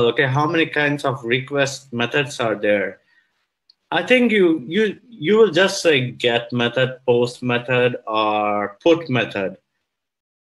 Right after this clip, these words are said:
But, and you are testing A P Is.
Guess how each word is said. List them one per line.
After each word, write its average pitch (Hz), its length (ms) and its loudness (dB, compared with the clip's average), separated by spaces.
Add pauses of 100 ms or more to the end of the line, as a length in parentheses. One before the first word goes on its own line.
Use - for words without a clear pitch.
(160)
But, 127 480 -4 (960)
and 175 300 0
you 156 180 6
are 143 140 2
testing 120 500 -2
A 104 160 0
P 113 220 0
Is. 92 520 -8